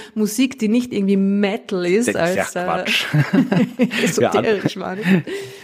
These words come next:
Speaker 1: Nein, du hast früher schon so arge Musik gehört.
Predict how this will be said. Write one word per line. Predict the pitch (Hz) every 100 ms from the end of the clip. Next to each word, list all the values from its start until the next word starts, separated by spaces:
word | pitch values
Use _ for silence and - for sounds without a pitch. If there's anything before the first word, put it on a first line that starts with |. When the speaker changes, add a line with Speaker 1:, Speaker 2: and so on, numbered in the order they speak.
| 131 104 - _
Speaker 1:
Nein, | 226 220
du | 226
hast | 220
früher | - 196 233 277
schon | 277
so | 240 -
arge | - 165
Musik | 170 170 170 -
gehört. | - 156